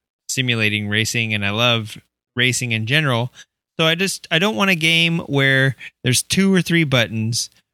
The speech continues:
one to go forward and one to go backwards and one to go left and one to go right. I want a game that has ultimate input and makes me feel like I'm actually doing the work.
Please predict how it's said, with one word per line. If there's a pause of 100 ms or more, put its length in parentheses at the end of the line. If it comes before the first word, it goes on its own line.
(140)
one
to
go
forward
and
one
to
go
backwards
and
one
to
go
left
and
one
to
go
right.
I
want
a
game
that
has (140)
ultimate
input (680)
and
makes
me
feel
like
I'm
actually (500)
doing
the
work.